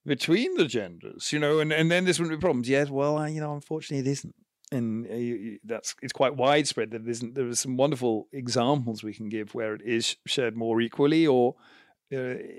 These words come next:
the main caregiver is, um, the non-traditional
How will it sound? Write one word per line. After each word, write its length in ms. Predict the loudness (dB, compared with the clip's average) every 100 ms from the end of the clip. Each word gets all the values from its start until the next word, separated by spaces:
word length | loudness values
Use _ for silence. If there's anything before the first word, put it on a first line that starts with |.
| -6
the 100 | -2
main 280 | 0 2 2
caregiver 760 | 4 4 4 2 4 4 2 -2 _ _ _ _ _
is, 380 | -2 0 0 -2
um, 380 | 0 -2 -2 -8 -16 _ -2
the 100 | 2
non-traditional 960 | 4 4 4 2 4 4 4 2 -2